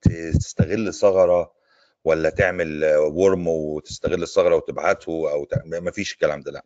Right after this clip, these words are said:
ما يفرقش معايا الكلام ده. انا الاكزيلري مديول هي اي شيء اخر غير ده. زي ايه؟ زي ان انا اعمل scan على البورت المفتوحه مثلًا من البيتا سبلويت، يبقى في اكزيلري هيساعدني في ده.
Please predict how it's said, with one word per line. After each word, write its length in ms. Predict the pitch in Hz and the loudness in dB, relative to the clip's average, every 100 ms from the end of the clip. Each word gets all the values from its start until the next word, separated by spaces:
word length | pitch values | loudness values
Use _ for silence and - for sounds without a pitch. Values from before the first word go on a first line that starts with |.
| _ | _
ما 100 | 76 | -18
يفرقش 320 | 71 95 - | -12 -10 -10
معايا 140 | 78 73 | -10 -10
الكلام 240 | - 69 | -12 -18
ده. 160 | _ _ _ _ - - - | _ _ _ _ -20 -18 -6
انا 160 | 90 92 | -2 0
الاكزيلري 560 | 90 90 85 151 160 | -2 -6 -2 2 2
مديول 300 | 110 95 139 | 0 -2 -4
هي 420 | 120 101 113 110 107 - | -2 -2 2 2 2 0
اي 320 | 175 139 101 | 0 -2 -6
شيء 320 | - 151 - - | -2 -4 0 2
اخر 320 | 156 120 95 | 2 0 -4
غير 300 | 95 123 85 | 0 -2 -2
ده. 240 | 85 - _ _ _ _ _ - | -6 -6 _ _ _ _ _ -4
زي 300 | 92 120 92 | 0 0 -2
ايه؟ 280 | 80 80 - _ _ _ _ - _ | -8 -12 -16 _ _ _ _ -20 _
زي 140 | 92 151 | -2 0
ان 140 | 135 | 2
انا 120 | 143 | 0
اعمل 280 | 135 117 90 | 0 -2 -6
scan 280 | - - 101 | -10 -4 -4
على 140 | 95 | -2
البورت 380 | 104 131 - - | -2 -2 -4 -4
المفتوحه 720 | 123 123 120 117 - 147 - | -2 -2 -4 -8 -8 -6 -6
مثلًا 260 | 101 - - _ _ _ | -8 -12 -20 _ _ _
من 160 | 85 95 | -10 -6
البيتا 300 | 92 110 110 | -4 -2 -2
سبلويت، 480 | - 92 101 92 _ _ _ - | -4 -4 -4 -4 _ _ _ -18
يبقى 200 | 87 76 | -12 -10
في 180 | 101 117 | -6 -8
اكزيلري 400 | 87 78 92 101 - | -6 -6 -4 -4 -4
هيساعدني 520 | 87 - 90 123 117 | -4 0 -2 -2 -4
في 60 | |
ده. 200 | 110 123 | -4 -4